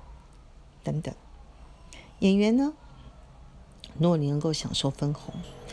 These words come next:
程式设计师呢，或A P P，你如果可以享受分红，就是类似这样的概念。所以你必须要下定决心，每年做出一个可以让你多次赚钱的工作，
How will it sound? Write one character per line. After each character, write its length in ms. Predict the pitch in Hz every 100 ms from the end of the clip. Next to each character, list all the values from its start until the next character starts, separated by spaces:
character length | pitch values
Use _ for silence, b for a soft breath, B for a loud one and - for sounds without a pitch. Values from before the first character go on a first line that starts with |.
| B B B - -
程 280 | - - 202
式 120 | 196
设 200 | 254 262
计 160 | 240 233
师 220 | - 226
呢， 260 | 208 202 196
或 100 | 214 -
A 80 |
P 160 | 175 170
P， 320 | - 165 175 185 - - - - -
你 80 | 156
如 80 | 160
果 120 | 165
可 140 | 156 147
以 20 |
享 200 | - -
受 160 | 151
分 200 | 151 143
红， 220 | 156 - - - - - - - - -
就 140 | -
是 120 | -
类 140 | 151 143
似 180 | - 131
这 100 | 180
样 100 | 160
的 80 | -
概 180 | - 135 -
念。 140 | - - - B B B B B B
所 140 | 277
以 20 |
你 100 | 254
必 120 | 190
须 120 | 214 226
要 60 |
下 240 | 214 233 196
定 240 | 196 165
决 220 | - 143
心， 340 | - - 180 185 - - - -
每 160 | 156
年 240 | 147 147 170
做 180 | 196
出 180 | 175 185 -
一 60 | 170 -
个 160 | 165 - -
可 140 | 175
以 40 |
让 200 | 156 156
你 80 | 139
多 180 | - 185
次 200 | 185 185
赚 200 | 185 151
钱 160 | - -
的 60 |
工 260 | - 190 196
作， 220 | -